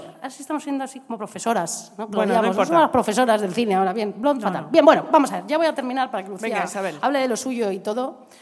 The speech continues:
Speaker 1: Pero está siendo, está siendo, va bien. <laughs> O sea,
Speaker 2: Va bien,
Speaker 1: que
Speaker 2: va bien, va
Speaker 1: muy
Speaker 2: bien.
Speaker 1: A ver, las directoras, muchas, han tenido el valor, ¿no? Han dicho, "No me parece correcto, no me parece bien, vamos a darle la vuelta".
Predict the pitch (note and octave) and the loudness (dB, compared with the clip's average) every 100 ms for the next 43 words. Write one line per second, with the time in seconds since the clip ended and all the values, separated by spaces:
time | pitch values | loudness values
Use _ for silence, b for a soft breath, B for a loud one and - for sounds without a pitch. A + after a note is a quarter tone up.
0 | b b A#3+ G3 F4+ G4 F#4+ D#4 G#3 - | b b -8 -4 -4 -2 0 0 0 -6
1 | B3+ - C#4+ G4 A#3+ F3 G3+ D4+ D#4 A#4 | -10 -8 -6 -4 -4 -8 -6 -4 -4 -6
2 | - F#3+ - B3 B3 A3+ A#3 G#3+ C4 D#4 | -8 -8 -6 2 2 6 6 6 6 6
3 | F#4+ F4+ C#4+ - B B - D4 - B | 6 6 2 -2 B B -2 -2 -2 B
4 | B B D4+ E4+ - G4 F#4+ B4+ A4 E4+ | B B 0 2 6 6 6 6 8 6
5 | D#4+ D4 F4 - A#3+ - B3 C4+ C4 A#3+ | 6 6 6 6 4 4 2 4 4 4
6 | G#3 G3+ C4+ A#3 F3 - - - - B3+ | 4 8 8 8 0 -12 -20 -20 -4 2
7 | E4 B3 C#4 D4+ C#4+ - B3 E4+ A4+ A4 | 4 6 8 10 8 4 8 8 8 6
8 | G#4+ G#4 F#4+ G#4+ F#4+ D#4+ D#4 F#4+ F#4+ F#4 | 4 6 6 6 2 2 4 4 2 2
9 | D#4+ F4 G#4 F#4+ C#4+ A#3 D#4 F#4 F#4 F4+ | 2 6 6 6 4 2 6 8 8 8
10 | F4+ G#4 G4 D4 G#3+ | 8 6 4 2 0